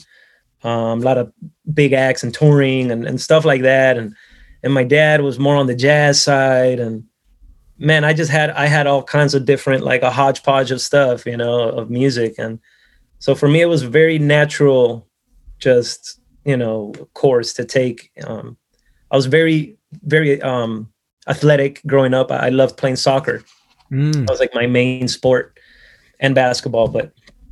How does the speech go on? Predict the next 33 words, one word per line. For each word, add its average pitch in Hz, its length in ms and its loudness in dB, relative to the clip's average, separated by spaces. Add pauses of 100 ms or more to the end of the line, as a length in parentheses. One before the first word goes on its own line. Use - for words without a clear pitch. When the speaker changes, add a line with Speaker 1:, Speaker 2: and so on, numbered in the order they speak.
(1000)
Speaker 1:
um, 110 500 -2
you 135 100 0
know, 120 200 2
at, - 320 -8
at, - 240 -6 (340)
I 127 80 -2
was, 127 100 -2
like, 117 140 -4
what, 123 160 -4
like, 113 220 -8 (180)
a 123 120 -10
five 123 340 -2
five, 123 560 -2 (960)
thirteen-year-old, 123 840 2 (140)
you 131 140 0
know, 113 140 -4
a 107 80 -6
hundred 127 240 -2
pounds 131 320 -4
or 120 60 -8
something 120 200 -2
like 117 120 -6
that. 117 220 -6
So, 117 220 -6 (560)
um, 113 500 0 (100)
it 143 80 -2
was, 127 180 -4
it 127 100 -6
was 123 120 -6
a 123 60 -6
bit 127 180 -2
challenging, 123 480 0
but 120 280 -2